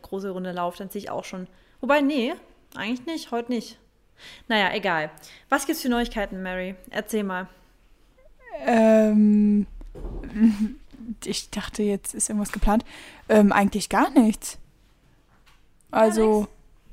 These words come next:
Speaker 2: nee, nicht, dass ich wüsste. Ich bin am Wochenende in Wien. Das ist vielleicht ganz
Speaker 1: Ja.
Speaker 2: cool.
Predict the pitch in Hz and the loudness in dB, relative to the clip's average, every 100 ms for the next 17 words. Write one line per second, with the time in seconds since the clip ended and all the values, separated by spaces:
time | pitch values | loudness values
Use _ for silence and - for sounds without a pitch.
0 | - - 269 254 214 220 202 202 240 233 | -20 -16 -12 -2 4 6 6 6 6 6
1 | 254 247 294 226 226 - 277 233 247 269 | 4 2 0 -2 -2 4 6 6 6 4
2 | 254 233 226 - 214 208 185 202 226 330 | 4 4 2 4 6 6 6 8 10 10
3 | 466 - - 220 - - 285 285 - 311 | 6 -4 -4 -2 -2 0 0 0 -2 -4
4 | 226 190 359 | -2 0 2